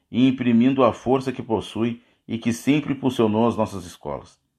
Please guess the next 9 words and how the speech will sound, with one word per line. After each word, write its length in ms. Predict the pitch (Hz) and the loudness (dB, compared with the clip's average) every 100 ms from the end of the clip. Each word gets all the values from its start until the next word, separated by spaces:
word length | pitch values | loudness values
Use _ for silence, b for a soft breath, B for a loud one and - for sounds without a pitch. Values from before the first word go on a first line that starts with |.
| _ _ _ _ - | _ _ _ _ -6
Dessa 260 | 95 104 | 0 0
forma 300 | - 123 135 | 4 4 4
surgiram 400 | 131 113 95 113 | 0 -2 0 -2
ritmistas, 800 | 92 90 101 107 120 117 110 - _ _ _ - | -2 -6 -4 -2 -2 -4 -12 -12 _ _ _ -14
ensaiadores 640 | 92 95 92 87 101 87 | -4 2 2 2 0 -2
de 60 | |
bateria, 680 | 87 90 95 95 113 107 107 _ _ _ - | -2 -2 -2 0 0 0 -4 _ _ _ -14
figurinistas, 960 | 82 82 85 95 107 92 - 98 - _ _ _ | -10 -6 -4 -2 -4 -6 -8 -12 -14 _ _ _
tesoureiras, 800 | 82 87 92 101 101 90 90 | -8 -4 0 2 2 0 -8